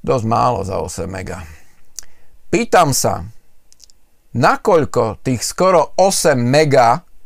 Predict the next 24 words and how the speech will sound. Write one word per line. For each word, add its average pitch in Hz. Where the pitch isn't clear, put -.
bolo 160
platených 196
z 113
daní 175
všetkých, -
opakujem, 95
všetkých -
daňových 90
poplatníkov, 90
lebo 123
zdierajú 117
nás 98
všetkých -
bez 113
rozdielu. 113
Ako 285
k -
tomu 175
prídu 151
tí, 131
ktorí 123
sú 117
napríklad -
ateisti 101